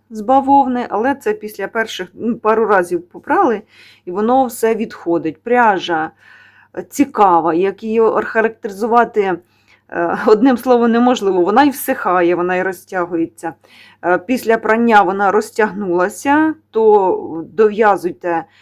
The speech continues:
не дов'язуйте сантиметрів десять до вашої ковтинки, періть і пробуйте. Е, пряжа розтягується, але потім трішки всихається. Така вона цікава, холодить літом,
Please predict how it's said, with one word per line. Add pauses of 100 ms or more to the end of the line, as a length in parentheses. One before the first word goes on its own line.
(160)
не
дов'язуйте
сантиметрів
десять
до
вашої
ковтинки,
періть
і
пробуйте. (720)
Е,
пряжа
розтягується,
але
потім
трішки
всихається.
Така
вона
цікава,
холодить
літом,